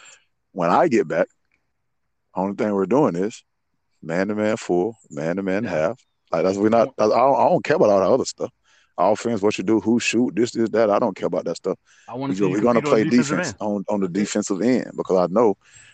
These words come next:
Speaker 1: I got about three games. If I schedule stay the same, that I gotta go in there and get them wins. You see what I'm saying? And I know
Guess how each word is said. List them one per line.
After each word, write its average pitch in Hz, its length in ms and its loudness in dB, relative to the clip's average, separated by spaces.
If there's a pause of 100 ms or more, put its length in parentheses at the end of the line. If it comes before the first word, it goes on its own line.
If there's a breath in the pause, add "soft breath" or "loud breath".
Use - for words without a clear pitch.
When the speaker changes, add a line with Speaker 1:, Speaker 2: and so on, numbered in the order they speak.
(140)
Speaker 1:
I 85 100 -4
got 104 280 0 (440)
about 90 220 0 (180)
three 110 200 2
games. 113 600 0
If - 120 -6
I 98 120 2
schedule 104 260 0
stay 101 140 0
the 90 80 0
same, 120 260 2
that 101 120 2
I 95 80 0
gotta 98 200 0
go 98 140 -2
in 98 80 -4
there 101 80 -2
and 98 80 -6
get 107 100 0
them 107 180 -4
wins. 123 380 -2 (400)
You 90 100 -10
see - 140 -6
what 92 100 -2
I'm 95 80 -6
saying? 110 300 -4 (520 loud breath)
And 90 180 -2
I 107 60 4
know 107 260 2